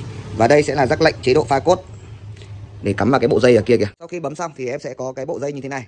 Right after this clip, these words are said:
Đây sẽ là dây cốt, đây sẽ là dây pha và đây sẽ là dây cốt pha bộ lệnh cho cái bộ dây của chúng ta ở đây làm việc.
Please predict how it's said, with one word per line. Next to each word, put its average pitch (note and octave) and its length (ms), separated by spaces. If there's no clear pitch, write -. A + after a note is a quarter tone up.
Đây C3 260
sẽ G#2+ 60
là B2 120
dây B2 120
cốt, D#3+ 260
đây B2 160
sẽ B2 120
là B2+ 140
dây B2+ 160
pha C#3 220
và G#2 120
đây C3 160
sẽ A#2+ 120
là B2 160
dây B2+ 280
cốt D#3 180
pha C3+ 220
bộ - 160
lệnh C3 140
cho A#2 160
cái A2+ 120
bộ C3+ 200
dây B2 160
của G#2 80
chúng F#2+ 100
ta A2+ 220
ở G2+ 80
đây G#2+ 120
làm G2+ 140
việc. F#2+ 140